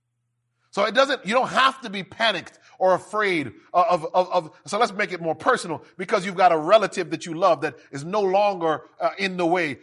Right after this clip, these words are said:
because you have someone you think is outside of the reach of God's mercy and grace. Let me tell you, it's not impossible for God, even though it might be impossible for men.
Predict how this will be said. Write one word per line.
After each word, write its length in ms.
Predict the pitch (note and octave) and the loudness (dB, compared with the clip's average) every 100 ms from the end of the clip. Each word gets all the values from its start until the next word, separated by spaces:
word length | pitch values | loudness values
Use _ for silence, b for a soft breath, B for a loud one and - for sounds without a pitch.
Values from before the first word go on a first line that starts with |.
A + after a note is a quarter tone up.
| B | B
because 220 | D3 F3 | -6 -2
you 60 | F#3 | 0
have 120 | E3 | -2
someone 360 | - A#3 G3 | -2 -4 -2
you 100 | F#3 | -6
think 220 | F3+ G3+ E3 | -8 -8 -6
is 80 | |
outside 540 | E3+ G#3 - - G3 F#3+ | -2 -2 -2 4 4 4
of 80 | E3+ | 0
the 80 | |
reach 260 | D#3 F#3+ F3+ | -6 -6 -8
of 100 | D3 | -4
God's 420 | D#3 F3+ E3+ C#3 b b | 0 2 2 -2 b b
mercy 460 | B2 E3 G3+ - F3+ | -8 -2 -2 -2 -6
and 160 | D#3+ C#3+ | -6 -4
grace. 240 | E3+ D3+ B B | -4 -4 B B
Let 220 | G#3 A#3 | -2 -2
me 80 | G#3 | -6
tell 280 | - A#3+ G#3 | -2 2 4
you, 180 | E3+ - B | 2 -6 B
it's 180 | E3+ - | -12 -4
not 220 | G3+ A#3+ | 2 2
impossible 840 | A3 F#3+ - B3 A3 B3 G#3 E3 - _ | 0 -8 -2 -2 0 -4 -4 -4 -6 _
for 80 | F#3 | -4
God, 440 | D#3 G3+ E3+ D3+ F#3 | 2 4 4 2 -2
even 220 | F3+ F3 | -10 -6
though 140 | F3+ | -6
it 80 | E3+ | -4
might 200 | E3+ D#3 | -8 -8
be 80 | D3+ - - | -12 -14 -14
impossible 680 | E3+ C#3+ - D#3 - C3 A#2 | -14 -10 -6 -6 -8 -12 -14
for 140 | A#2 | -14
men. 220 | G#2+ E2 | -14 -16